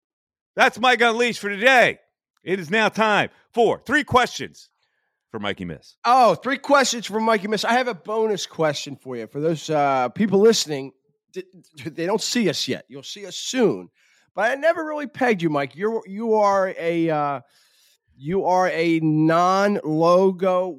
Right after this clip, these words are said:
Speaker 2: wearing baseball cap guy. You have his very nice lid on today, uh, but no logo, no nothing, just the color. That, uh, that Kendall Roy look, if you're a Succession fan out there, he wears them all the time.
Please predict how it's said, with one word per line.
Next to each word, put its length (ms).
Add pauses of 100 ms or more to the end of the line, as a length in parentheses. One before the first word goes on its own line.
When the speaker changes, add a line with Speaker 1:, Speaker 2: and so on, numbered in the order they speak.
Speaker 2:
wearing 560
baseball 960 (180)
cap 460
guy. 320
You 160
have 200
his 360
very 300
nice 480
lid 180
on 200
today, 520
uh, 60 (100)
but 160
no 140
logo, 420
no 200
nothing, 480
just 280
the 80 (180)
color. 300 (240)
That, 380
uh, 320 (240)
that 160
Kendall 500
Roy 360
look, 300
if 160
you're 180
a 20
Succession 600
fan 340
out 260
there, 100
he 160
wears 300
them 180
all 140
the 80
time. 260